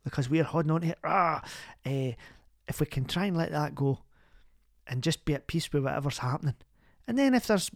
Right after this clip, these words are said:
action to be taken, there's action to be taken. You know what I mean? Um, because it is frustrating. You're sitting in the middle of the night and the music's blaring and all that, and you want to fucking go, go to the door with a knife and all that, but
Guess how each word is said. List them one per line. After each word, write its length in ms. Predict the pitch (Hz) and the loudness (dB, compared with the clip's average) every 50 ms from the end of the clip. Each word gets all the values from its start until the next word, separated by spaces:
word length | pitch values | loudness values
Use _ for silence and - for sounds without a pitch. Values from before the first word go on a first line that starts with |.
| - - | -6 0
action 320 | 190 214 160 190 - 202 196 | 2 2 2 2 0 -2 -2
to 60 | - | -2
be 60 | 160 | -2
taken, 300 | - - - 170 175 180 | -2 2 0 0 2 2
there's 160 | 156 127 135 | -2 0 0
action 280 | 139 - - - 165 - | 0 -2 -2 -6 -8 -8
to 40 | - | -10
be 60 | - | -10
taken. 320 | - - - 67 - - - - - - | -6 -6 -6 -4 -4 -8 -10 -12 -8 -4
You 60 | 135 | -2
know 40 | 135 135 | -2 -2
what 80 | - | -2
I 40 | - | -2
mean? 180 | 123 143 139 - _ - - - - - - - - - - _ - | -2 -2 -2 -4 _ -20 -20 -20 -20 -20 -20 -20 -20 -20 -20 _ -14
Um, 400 | 123 117 120 120 120 117 117 - _ - _ _ - - | -10 -8 -8 -8 -8 -10 -10 -12 _ -20 _ _ -10 -8
because 260 | 160 151 180 190 165 | -2 4 4 4 4
it 100 | 185 202 | 6 4
is 80 | 190 - | 2 2
frustrating. 480 | - 180 160 - - 165 151 151 147 | 0 -2 -2 0 0 0 0 2 0
You're 80 | 139 127 | -2 -2
sitting 240 | - - 175 180 143 | 2 2 2 2 4
in 40 | |
the 60 | 147 151 | 2 2
middle 140 | 143 143 | 2 2
of 80 | 135 123 | 2 2
the 60 | 131 | 2
night 100 | 147 147 | 2 0
and 60 | - | 2
the 40 | 135 | 2
music's 320 | 135 147 151 - 156 - - | 4 4 4 4 2 -2 0
blaring 360 | - 147 147 143 139 135 131 | 2 2 4 4 2 2 0
and 100 | 131 131 | 0 2
all 120 | 131 131 | 0 0
that, 220 | 123 127 123 - - - - - - - - | 0 0 -2 -4 -6 -14 -20 -20 -20 -10 -6
and 100 | 131 131 | -2 -2
you 100 | 135 131 | 0 0
want 200 | 147 156 165 165 | 0 0 0 -2
to 100 | 123 - - - - - - - | -6 -8 -10 -16 -18 -16 -16 -16
fucking 340 | - - - - 160 156 | -14 -10 -4 -2 0 0
go, 240 | 151 127 147 160 180 - - - - - | 0 2 4 4 4 2 -2 -10 -8 0
go 140 | 147 165 185 | 0 0 2
to 100 | 190 156 | 2 0
the 60 | 135 | 2
door 200 | 120 151 160 160 | 4 6 6 6
with 80 | 151 139 | 6 4
a 60 | 131 | 4
knife 240 | 139 160 170 156 - | 4 4 4 4 4
and 100 | 170 160 | 2 2
all 60 | 156 | 4
that, 220 | 147 139 131 - | 4 2 -2 -2
but 200 | - 147 - _ | -4 -6 -6 _